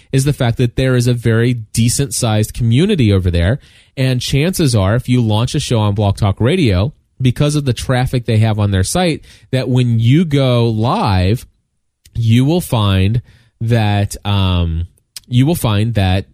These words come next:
you know, you could pick up an audience just by people browsing around there. Uh, there's a, there's a lot of synergy happening there. Um, now,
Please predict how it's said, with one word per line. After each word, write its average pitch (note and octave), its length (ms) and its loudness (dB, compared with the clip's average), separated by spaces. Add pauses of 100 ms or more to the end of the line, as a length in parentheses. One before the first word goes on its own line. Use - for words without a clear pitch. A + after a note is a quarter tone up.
(220)
you A2 140 0
know, F#2+ 100 0
you A2 240 2
could C3 320 -6
pick A2+ 220 -2
up G2+ 100 -2
an G#2+ 140 0
audience A#2+ 520 0
just A#2 360 -2
by A#2+ 160 0
people G#2+ 280 -2
browsing G2+ 520 0
around C#3 340 0
there. D#2+ 220 0 (360)
Uh, G2 280 2
there's A2+ 200 0
a, A#2 220 -2 (320)
there's B2 180 0
a A#2+ 60 0
lot A#2 160 0
of A2+ 60 2
synergy A#2 640 0
happening E2+ 600 -2
there. F2 420 -2 (420)
Um, A#2 360 -2
now, C3 460 -4